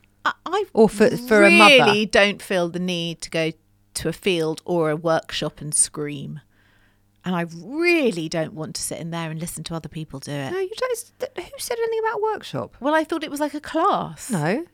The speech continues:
Speaker 2: you go and have therapy. It's like a form of
Speaker 1: What, just
Speaker 2: therapy.
Speaker 1: you and the therapist?
Speaker 2: That is, that is
Speaker 1: And,
Speaker 2: how therapy
Speaker 1: and
Speaker 2: works,
Speaker 1: you go and
Speaker 2: yes.
Speaker 1: scream at them?
Speaker 2: Yeah, th-, yeah, that's called scream therapy.
Speaker 1: Uh,
Speaker 2: Shall I
Speaker 1: uh,
Speaker 2: read the,
Speaker 1: uh,
Speaker 2: shall I
Speaker 1: uh,
Speaker 2: read it again?
Speaker 1: I, I,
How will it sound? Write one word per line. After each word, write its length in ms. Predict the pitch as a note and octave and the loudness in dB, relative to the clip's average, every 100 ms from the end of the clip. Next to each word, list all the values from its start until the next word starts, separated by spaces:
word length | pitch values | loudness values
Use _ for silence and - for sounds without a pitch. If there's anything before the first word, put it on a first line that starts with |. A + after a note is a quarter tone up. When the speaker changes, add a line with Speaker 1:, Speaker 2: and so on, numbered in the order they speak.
| - | -16
Speaker 2:
you 100 | F#4+ | 0
go 180 | F4 F4+ | 4 4
and 120 | F4+ | 4
have 180 | E4+ F4 | 2 0
therapy. 560 | - F#4+ G#4+ - E3 | 2 4 4 2 0
It's 160 | D3+ F#3 | -2 -2
like 140 | C4 - | -4 -4
a 20 | |
form 480 | - - G#3+ A3 G3+ | -4 4 4 4 2
of 240 | F#3+ F#3+ - - | 0 0 0 4
Speaker 1:
What, 220 | F#4+ D4+ | 4 4
just 100 | B3+ | 4
Speaker 2:
therapy. 160 | A3 | 4
Speaker 1:
you 300 | A#3 C#4 C#4+ | 4 4 4
and 180 | - B3+ | 2 2
the 60 | B3+ | 0
therapist? 600 | - D4+ D4 - D#3+ - | 2 2 2 0 -4 -2
Speaker 2:
That 200 | A3+ F3+ | 0 2
is, 160 | A#3 - | 0 2
that 240 | G#3+ - | -2 0
is 80 | G3+ | -2
Speaker 1:
And, 60 | F#3 | -2
Speaker 2:
how 60 | |
therapy 400 | F3 F#3 E3 - | 2 2 2 2
Speaker 1:
and 140 | G#3+ C#3 | 2 4
Speaker 2:
works, 80 | |
Speaker 1:
you 60 | A#3+ | 4
go 120 | B3+ B3 | 4 6
and 80 | |
Speaker 2:
yes. 120 | A#3+ - | 4 4
Speaker 1:
scream 760 | - - B3+ D#4+ D#3+ A2 F#2+ - | 2 0 -2 -2 -2 -6 -10 -6
at 160 | D#3+ - | -4 -4
them? 300 | D#3+ - E3 _ _ _ _ - | -6 -10 -14 _ _ _ _ -8
Speaker 2:
Yeah, 220 | F3+ C#3+ | -4 -4
th-, 140 | D#3+ | -6
yeah, 180 | D#3 C3 - | -10 -10 -12
that's 400 | - - - - | -12 -12 -10 -10
called 180 | - D3+ | -6 -6
scream 360 | - - A3+ G#3+ | -4 0 2 2
therapy. 500 | F#3+ E3 E3+ D#3+ F#3+ | 0 0 0 -2 -4
Speaker 1:
Uh, 20 | |
Speaker 2:
Shall 200 | - F#3+ | -2 -2
I 20 | |
Speaker 1:
uh, 40 | G3+ | 0
Speaker 2:
read 160 | G#3+ | 0
the, 100 | G#3+ | 4
Speaker 1:
uh, 60 | G#3+ - | 4 2
Speaker 2:
shall 180 | - G#3 | 2 4
I 40 | |
Speaker 1:
uh, 40 | |
Speaker 2:
read 140 | G#3+ G#3+ | 4 2
it 80 | F3+ | 2
again? 260 | A#3 G3 A#3+ - | 4 6 6 8
Speaker 1:
I, 320 | B3 G#3+ A#3 | 8 8 4
I, 220 | G#3 G3+ | 4 2